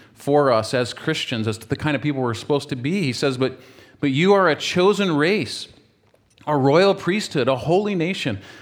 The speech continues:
a people for his own possession, that you may proclaim the excellencies of him who called you out of darkness into his marvelous light.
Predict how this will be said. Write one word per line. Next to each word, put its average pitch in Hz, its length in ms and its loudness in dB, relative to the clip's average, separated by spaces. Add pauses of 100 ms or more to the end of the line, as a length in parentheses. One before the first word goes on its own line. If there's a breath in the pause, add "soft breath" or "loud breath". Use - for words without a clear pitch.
(120)
a 147 80 0
people 214 360 0
for 180 200 -2
his 151 180 0
own 190 220 0
possession, 151 640 0
that 135 140 0
you 185 260 0
may 190 240 0
proclaim 180 640 -2
the 151 180 -4
excellencies 147 720 -2
of 147 180 0
him 196 340 0
who 175 140 -2
called 170 460 2
you 107 320 -2 (460 loud breath)
out 208 180 2
of 165 140 4
darkness 170 440 4
into 180 200 0
his 165 120 0
marvelous 160 500 0
light. 135 300 -2